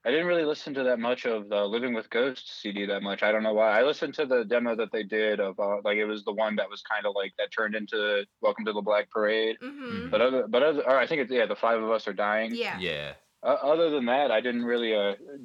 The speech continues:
Speaker 1: dive that much into it. But now I, I guess, yeah, I should probably check it out if there's more, like, live demos and shit like that. I guess I
Speaker 3: Yeah.
Speaker 1: just been
Speaker 2: Yeah, most of them are
Speaker 1: sitting on
Speaker 2: live
Speaker 1: my ass,
Speaker 2: demos.
Speaker 1: yeah.
Speaker 3: Yeah, there's, um,
Speaker 2: I
Speaker 3: what,
Speaker 2: think
Speaker 3: what are some of the, the songs on there again?
Speaker 2: Um,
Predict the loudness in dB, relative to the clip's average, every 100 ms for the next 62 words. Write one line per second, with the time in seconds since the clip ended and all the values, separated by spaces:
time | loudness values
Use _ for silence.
0 | -14 -2 2 2 2 0 0 -2 -6 -8
1 | -10 -8 -4 2 2 4 2 2 2 2
2 | -2 -6 _ _ -20 _ _ _ 0 0
3 | 0 -4 -4 -4 -2 -4 -2 -2 -4 -6
4 | -8 -2 0 0 -2 -4 -4 -4 -6 -6
5 | -10 -16 -16 -16 -18 -16 -16 -16 -12 -6
6 | -4 -4 -6 -6 -2 0 -2 -2 -4 -4
7 | -8 -8 -4 0 2 2 2 2 2 2
8 | 0 -2 -2 0 -2 -6 _ _ _ _
9 | -12 -8 -8 -10 -10 -8 -8 -8 -8 -6
10 | -6 -4 -4 -4 -6 -6 -6 -6 -6 -10
11 | -10 -10 -8 -8 -8 -8 -6 -6 -8 -10
12 | -12 -4 0 2 0 0 -4 -8